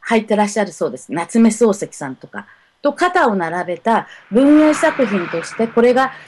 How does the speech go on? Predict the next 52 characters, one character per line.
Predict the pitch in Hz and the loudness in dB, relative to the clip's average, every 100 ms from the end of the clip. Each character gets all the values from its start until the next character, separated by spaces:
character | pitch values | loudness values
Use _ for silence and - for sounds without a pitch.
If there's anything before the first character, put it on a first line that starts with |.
| - | -4
エ | 202 | 2
ヌ | 226 | 4
エ | 233 | 4
イ | |
チ | 233 | 2
ケ | - 247 220 | -2 -2 0
ー | |
の | 220 262 262 _ _ | 0 -2 -4 _ _
百 | 190 | -10
冊 | - 202 202 | -4 -4 -4
の | 175 | -6
中 | 208 233 | -4 -4
に | |
入 | 143 190 220 | -4 -2 -2
っ | |
て | 208 127 | -2 -14
る | - _ _ _ _ | -20 _ _ _ _
と | 180 | -6
い | 165 | -4
う | 160 | -4
お | |
話 | 156 151 - | -6 -6 -8
だ | 147 | -12
っ | |
た | - | -12
ん | 131 | -16
で | |
す | 127 - | -14 -12
ね。 | 160 - - - - - | -12 -14 -20 -20 -14 -2
で、 | 208 | 2
な | 247 403 | 4 4
ぜ | 440 | 2
入 | 330 339 269 | 2 0 0
っ | |
て | - | -4
い | 185 | -6
る | 160 | -8
か | 160 185 | -10 -12
と | 175 | -10
い | 156 143 | -12 -12
う | 139 _ | -16 _
と、 | 185 185 156 - - - _ - | -6 -6 -6 -12 -20 -20 _ 0
こ | 277 | 2
の | 330 330 | 4 4
本 | 381 349 | 2 4
を | 269 | 4
読 | 202 202 | 4 2
ん | 190 151 | 0 -2
で | 170 185 170 - - _ | -2 -2 -4 -12 -20 _
自 | 160 | -10
殺 | 185 285 311 - 294 | -2 0 0 -2 0
を | 302 320 320 - | 4 6 4 2